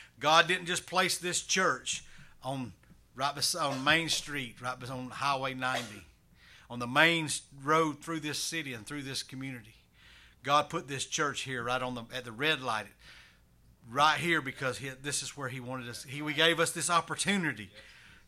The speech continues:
to be up front and forward. There have to be a, there, there have been a lot of churches that's even had greater opportunities than maybe we do through what we see.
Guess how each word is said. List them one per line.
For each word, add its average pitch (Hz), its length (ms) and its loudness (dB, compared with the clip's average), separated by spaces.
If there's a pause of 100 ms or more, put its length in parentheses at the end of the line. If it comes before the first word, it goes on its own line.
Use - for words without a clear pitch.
(120)
to - 80 -8
be 131 420 2 (440)
up 147 220 -2
front 131 380 -4
and - 200 -20
forward. 120 440 -10 (600)
There 160 200 8
have 185 280 10
to 196 60 -6
be 185 220 0
a, 180 60 2 (240)
there, 160 200 2 (180)
there 160 180 6 (260)
have 160 340 6
been 156 160 0
a 127 140 0
lot 170 220 2
of 170 140 -8
churches - 600 -4 (720)
that's 131 160 -10
even 147 180 -4
had 143 200 -4
greater 170 420 6
opportunities 147 960 -2 (480)
than 120 140 -10
maybe 123 240 -4
we 123 280 -8
do 107 360 -12 (340)
through 139 140 -8
what 120 220 -4
we 135 180 -4
see. - 340 -4